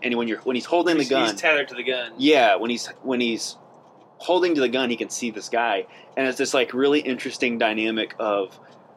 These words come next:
Speaker 1: like, the, the moral of the story is, like, violence and war is good for nothing.
Speaker 2: Mm.
Speaker 1: And it's, like, these two guys slowly start to realize, s-, like,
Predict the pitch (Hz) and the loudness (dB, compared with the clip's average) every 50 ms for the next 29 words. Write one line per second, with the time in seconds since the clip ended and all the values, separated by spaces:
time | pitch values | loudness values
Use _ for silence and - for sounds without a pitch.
0 | - - 113 117 107 98 - - - - - - - - _ - _ _ _ _ | -8 -2 0 2 2 2 0 -4 -10 -20 -20 -20 -20 -20 _ -20 _ _ _ _
1 | _ _ _ _ _ - 131 139 139 131 - 143 139 135 135 151 156 151 143 127 | _ _ _ _ _ -2 2 2 2 4 4 2 2 4 6 6 6 6 6 4
2 | 117 - - - - 131 131 123 113 110 104 110 110 110 104 110 110 110 113 113 | 2 0 0 0 2 4 4 4 4 2 2 2 0 0 -2 -4 -4 0 2 2
3 | 120 120 113 - - 113 104 101 107 107 104 104 95 - - 110 101 - - - | 2 2 -2 -8 -8 -8 -4 -2 0 0 0 0 -2 -2 -2 -4 -4 -4 -6 -10
4 | 101 95 95 98 95 92 - - 95 104 - - - - - - - - - - | -12 -10 -8 -8 -8 -8 -8 -10 -14 -14 -16 -20 -20 -20 -20 -20 -20 -20 -20 -20
5 | - 127 - - - - 120 120 117 113 110 107 104 101 - - 127 127 120 - | -20 -20 -20 -18 -10 -4 -2 0 0 2 0 0 -2 -4 -4 -2 -2 -2 0 2
6 | 139 131 117 117 131 120 110 - - - 143 135 120 127 120 117 120 120 120 113 | 0 0 2 0 -2 -2 -2 -2 -4 0 0 2 2 2 2 4 4 4 2 2
7 | - - - - - - - 123 120 120 127 135 120 - 131 120 113 - 113 113 | -2 -8 -12 -12 -12 -8 -4 0 2 2 2 2 0 0 -2 -2 0 0 0 2
8 | 110 107 98 92 - - - - - - - - - - 117 113 - | 2 2 0 0 -4 -8 -12 -12 -12 -10 -8 -2 2 2 2 2 0